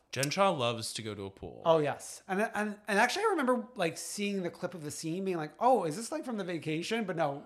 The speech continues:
Speaker 2: we're just in the pool in Salt Lake
Speaker 1: Well,
Speaker 2: City.
Speaker 1: then they did their job correctly 'cause that's what
Speaker 2: They
Speaker 1: they were
Speaker 2: did.
Speaker 1: trying to,
Speaker 2: Yeah.
Speaker 1: they were trying to look like.
Speaker 2: Um, Dana, I know there's more to come with her, but her scene with Meredith was very robotic.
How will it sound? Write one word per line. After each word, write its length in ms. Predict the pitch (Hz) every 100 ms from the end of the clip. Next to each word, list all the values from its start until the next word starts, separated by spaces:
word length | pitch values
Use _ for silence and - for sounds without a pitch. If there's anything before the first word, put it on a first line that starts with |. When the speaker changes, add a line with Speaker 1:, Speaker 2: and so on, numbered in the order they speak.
| -
Speaker 2:
we're 140 | 147 156
just 220 | 151 -
in 140 | - 151
the 40 |
pool 320 | 135 147 139 147
in 80 | 131
Salt 160 | 139
Lake 80 | 143
Speaker 1:
Well, 100 | 147
Speaker 2:
City. 100 | 139
Speaker 1:
then 140 | 143 156
they 100 | 147
did 160 | 147
their 120 | 139 135
job 300 | 131 123 -
correctly 400 | 139 170 - 117
'cause 120 | -
that's 180 | 127 -
what 60 |
Speaker 2:
They 100 | 131
Speaker 1:
they 60 | 240
were 60 | 381
Speaker 2:
did. 40 |
Speaker 1:
trying 280 | 156 135 127
to, 160 | 135 127
Speaker 2:
Yeah. 100 | 123
Speaker 1:
they 60 |
were 60 | 135
trying 160 | 151 143
to 60 |
look 280 | 165 269 -
like. 160 | 247 190
Speaker 2:
Um, 320 | 165 165 139 - _ _ _ _ _ _ _ _ 151
Dana, 680 | 175 185 214 277 285 202 - _ _ _ _ _ _ _ _ _ _ _ _ _ _ -
I 100 | 220
know 280 | 240 285 269
there's 200 | 254 202
more 200 | 208 190
to 80 |
come 160 | 160 156
with 140 | 170
her, 280 | 196 226 233 - _ _ _ _ _ _ _ _ _ _ _ -
but 120 | 196
her 120 | 156
scene 460 | 190 - 190 208 226
with 180 | 262 254
Meredith 380 | 160 147 151
was 120 | 151 135
very 200 | 143 143
robotic. 720 | 139 135 123 123 - -